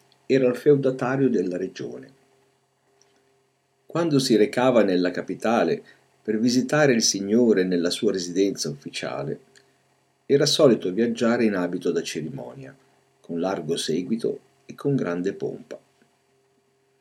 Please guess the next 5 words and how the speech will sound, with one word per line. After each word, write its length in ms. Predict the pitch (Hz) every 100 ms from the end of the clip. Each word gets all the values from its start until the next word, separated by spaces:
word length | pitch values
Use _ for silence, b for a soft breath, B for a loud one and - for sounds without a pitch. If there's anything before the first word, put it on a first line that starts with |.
| b b b b _ _
Durante 440 | - 139 180 180 127
uno 220 | 101 90
di 120 | 80
questi 340 | - 82 -
viaggi, 560 | 80 78 64 - - -